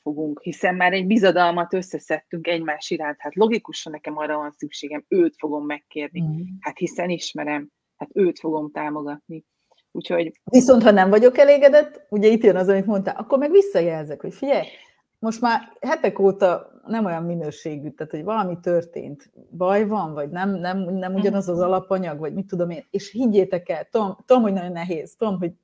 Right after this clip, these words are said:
Speaker 2: tényleg nehéz ezeket úgy megfogalmazni, hogy így ne tipporjunk bele a lelki világába. De itt jön az, hogyha ő tudja magát függetleníteni a vállalkozásától, akkor nem fog neki szarul esni, hanem meg fogja köszönni, hogy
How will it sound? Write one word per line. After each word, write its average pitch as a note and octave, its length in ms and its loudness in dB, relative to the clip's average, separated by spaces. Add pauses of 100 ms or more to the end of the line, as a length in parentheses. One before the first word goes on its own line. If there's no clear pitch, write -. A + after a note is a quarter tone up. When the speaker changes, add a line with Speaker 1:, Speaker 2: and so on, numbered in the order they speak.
(160)
Speaker 2:
tényleg F#3+ 300 0
nehéz F3+ 360 -2
ezeket F3+ 400 -4
úgy G3 80 0
megfogalmazni, E3+ 800 -8
hogy E3+ 160 -4
így E3+ 120 -4
ne E3+ 160 -6
tipporjunk E3 460 -10
bele D#3 160 -8
a D#3 40 -8
lelki D#3 320 -8
világába. D#3+ 480 -8 (260)
De - 160 -4
itt B3+ 180 6
jön G3 160 2
az, F#3 200 -6 (180)
hogyha G3 240 6
ő F3+ 140 4
tudja G3+ 300 4
magát G3 360 2
függetleníteni G3 680 0
a F#3+ 60 2
vállalkozásától, G3 920 0
akkor G3 280 -2
nem G#3+ 160 0
fog D3+ 200 -8
neki D#3 220 -12
szarul E3+ 340 -4
esni, F#3+ 260 -8 (180)
hanem G#3 240 0
meg A#3 160 2
fogja F3 320 -4
köszönni, E3 480 -6
hogy D#3 180 -12